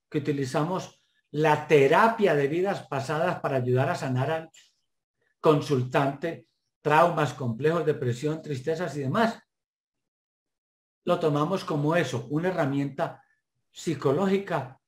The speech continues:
muy valiosa. Igual que sucede con las comunicaciones con seres fallecidos, real o no, pero como instrumento de trabajo para el terapeuta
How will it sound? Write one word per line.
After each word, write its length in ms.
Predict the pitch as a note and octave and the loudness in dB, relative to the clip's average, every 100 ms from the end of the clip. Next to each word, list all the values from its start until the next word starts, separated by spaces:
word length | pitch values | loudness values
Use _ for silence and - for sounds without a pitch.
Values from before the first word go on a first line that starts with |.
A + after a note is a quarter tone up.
| _ - | _ -4
muy 240 | D#3 F#3 | 2 4
valiosa. 600 | E3+ D#3+ D#3+ B2 - - _ _ _ _ _ _ _ _ _ _ _ _ _ - | 4 2 2 -2 -4 -18 _ _ _ _ _ _ _ _ _ _ _ _ _ -4
Igual 480 | F3 C#3+ D3 D3+ D3+ | -2 4 4 4 2
que 120 | F#3 | -2
sucede 500 | D#3+ C3 C3+ E3 E3 | -2 0 2 2 0
con 200 | D3+ C3+ | -4 -2
las 160 | C3 | -4
comunicaciones 920 | C#3+ C3 B2+ B2 B2 A2 C3 C3 D#3 - | -4 -2 0 0 -2 -6 -4 -4 -6 -6
con 180 | B2+ | -6
seres 300 | A#2+ B2 C#3+ C#3+ | -2 -2 -2 -4
fallecidos, 600 | B2 A2+ - E3+ G#2 - _ _ _ _ _ _ _ - | -6 -6 -8 -12 -12 -20 _ _ _ _ _ _ _ -8
real 460 | C#3 C3+ B2+ C#3+ | 2 4 4 4
o 40 | E3 | 0
no, 420 | F3+ G#3+ G#3+ - _ _ _ _ _ | -2 -2 -4 -12 _ _ _ _ _
pero 300 | C#3 B2+ B2+ | 0 2 0
como 360 | C3+ B2+ B2+ C3 | -2 -2 0 -2
instrumento 960 | B2+ - B2 C3+ F#3+ F#3 F3+ G3 - _ _ _ _ _ | -4 -2 0 0 -2 -6 -8 -10 -12 _ _ _ _ _
de 120 | C#3+ C3 | -2 0
trabajo 640 | B2+ A#2+ E3 D3 B2+ - | 0 0 0 -2 -8 -4
para 200 | B2+ A#2+ | -2 -2
el 140 | A2+ | -4
terapeuta 760 | B2+ A2 G#2+ G#3+ G#3+ D#3+ B2+ | -4 -4 -4 -4 -4 -8 -12